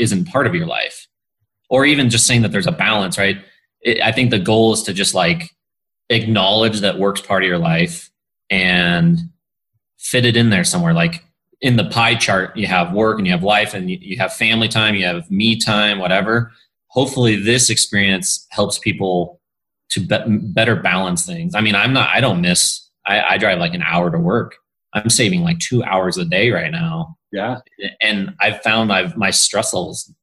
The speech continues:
Speaker 1: decrease quite a bit. I get
Speaker 2: Totally.
Speaker 1: the same amount or more work done,
Speaker 2: Yep.
Speaker 1: and I'm at home more, and I'm doing house chores, I'm cooking dinner.
Speaker 2: And we're still connected.
Speaker 1: It's super cool, and we're still talking just like we would normally, yeah. So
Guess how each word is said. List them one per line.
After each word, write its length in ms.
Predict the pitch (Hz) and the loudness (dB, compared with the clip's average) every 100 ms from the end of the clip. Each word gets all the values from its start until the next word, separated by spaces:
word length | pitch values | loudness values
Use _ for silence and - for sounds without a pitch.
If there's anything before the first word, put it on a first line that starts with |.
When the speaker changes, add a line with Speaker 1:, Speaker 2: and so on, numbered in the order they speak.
| _ - | _ -2
Speaker 1:
decrease 520 | 113 110 - - - | -2 -2 -10 -10 -6
quite 220 | 113 120 | -2 0
a 40 | |
bit. 300 | 85 123 - - _ _ - | 2 0 -2 -10 _ _ -2
I 60 | |
get 100 | 107 | 0
Speaker 2:
Totally. 220 | 262 247 98 | 0 -2 -4
Speaker 1:
the 100 | 107 | -4
same 320 | - 135 139 | -2 0 2
amount 340 | 117 117 120 | 2 4 4
or 80 | 107 | 4
more 280 | 98 107 110 | 2 2 2
work 340 | 90 107 120 - | 0 -2 -4 -6
done, 560 | 90 95 156 170 - _ - | -2 0 0 -2 -6 _ -8
Speaker 2:
Yep. 100 | 110 | -2
Speaker 1:
and 80 | 107 | 0
I'm 100 | 98 | 0
at 140 | 90 | -2
home 300 | - 117 143 | -2 0 2
more, 380 | 120 92 92 95 | 2 0 0 0
and 80 | 98 | -2
I'm 100 | 95 | 0
doing 420 | 104 98 92 92 _ _ | 0 0 -2 -10 _ _
house 360 | - 117 117 - | -2 0 2 0
chores, 720 | - 113 110 110 107 107 104 | 0 0 2 4 4 2 2
I'm 120 | 92 | -2
cooking 320 | 87 - 98 90 | -4 -4 -2 0
dinner. 540 | 107 104 104 101 - _ _ _ _ _ _ - | 0 2 2 0 -4 _ _ _ _ _ _ -2
Speaker 2:
And 120 | 139 | 2
we're 100 | 151 | 2
still 260 | 143 165 151 | 2 2 0
connected. 500 | - 147 - - - _ _ _ _ _ | 2 0 0 -6 -20 _ _ _ _ _
Speaker 1:
It's 200 | 120 117 | -2 2
super 240 | - 127 - | 2 0 2
cool, 180 | 165 104 | 2 2
and 80 | |
we're 80 | 92 | 0
still 180 | - 113 | 0 0
talking 360 | 110 113 104 90 | 2 0 0 -6
just 120 | 90 | -2
like 140 | 95 | -2
we 100 | 95 | 0
would 140 | 92 92 | 0 0
normally, 400 | 104 98 85 82 | 0 0 0 0
yeah. 420 | 92 90 82 85 - _ - | 2 0 0 -6 -18 _ -4
So 480 | 117 107 104 - | 0 2 0 -4